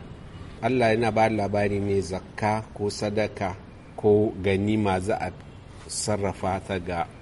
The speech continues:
talakawa. Wannan talakawan sai Allah yake faɗin siffofinsu. Suna kame kai. Jahilai suna tamani masu wadata ne saboda kame kai, ba su roƙo. Ba su roƙo. Allah ya ce, "La yas'aluna nasa ilhafa,"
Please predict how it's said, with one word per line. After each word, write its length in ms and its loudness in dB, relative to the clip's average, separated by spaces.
talakawa. 680 -4
Wannan 320 2
talakawan 640 2
sai 140 -4
Allah 320 0
yake 160 -6
faɗin 240 -4
siffofinsu. 800 -8
Suna 400 4
kame 480 2
kai. 140 -8
Jahilai 440 0
suna 320 0
tamani 600 0
masu 460 0
wadata 420 2
ne 140 0
saboda 460 -4
kame 340 -2
kai, 180 -6
ba 220 -4
su 160 -8
roƙo. 420 -10
Ba 120 2
su 200 -6
roƙo. 260 -10
Allah 280 -2
ya 100 -2
ce, 180 -8
"La 220 -2
yas'aluna 640 -4
nasa 400 -6
ilhafa," 580 -10